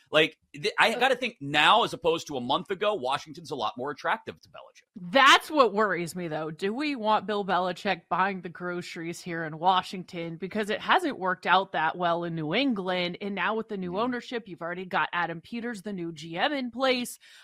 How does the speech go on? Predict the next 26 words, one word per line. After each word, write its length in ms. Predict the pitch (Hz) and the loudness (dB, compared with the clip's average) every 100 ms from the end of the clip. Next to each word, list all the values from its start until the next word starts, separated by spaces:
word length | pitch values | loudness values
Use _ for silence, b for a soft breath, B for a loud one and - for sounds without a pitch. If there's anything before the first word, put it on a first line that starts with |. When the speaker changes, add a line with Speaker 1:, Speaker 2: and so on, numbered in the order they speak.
| b | b
Speaker 2:
Are 100 | 185 | 2
they 160 | 285 | 2
gonna 240 | 277 302 285 | 2 0 2
butt 260 | 262 269 | 6 6
heads? 400 | - 262 254 220 - b b b b - | 4 0 0 -2 -8 b b b b -2
This 440 | 285 466 - - - _ | 2 2 -2 -14 -20 _
could 320 | - 294 392 | -4 0 0
be 120 | 294 254 | -2 -2
a 80 | |
little 240 | 214 247 640 | 0 0 2
<laughs> 360 | 571 - 370 | 4 6 6
disaster, 1000 | - 269 214 254 - 480 - - - 240 - - | 4 -2 0 2 4 4 2 -8 -2 -2 -2 -4
a 100 | 233 | -6
disaster, 580 | 226 220 233 440 - 247 | -4 -2 0 0 -4 -4
and 80 | 220 | -2
I'm 120 | 320 - | -2 -4
here 260 | 190 220 | -4 -4
for 300 | - 339 370 | -4 -4 0
it 220 | 392 392 - | 0 -2 -4
if 140 | 262 | -6
there 220 | 226 190 | -6 -8
is 260 | 190 233 277 | -4 -4 -6
drama 480 | - 262 285 302 311 | -2 2 2 2 0
and 120 | 320 | 0
chaos. 520 | - 285 311 311 311 302 - b b b | 2 4 6 6 6 4 -4 b b b
Um, 540 | 226 220 214 208 190 | 4 6 6 4 -2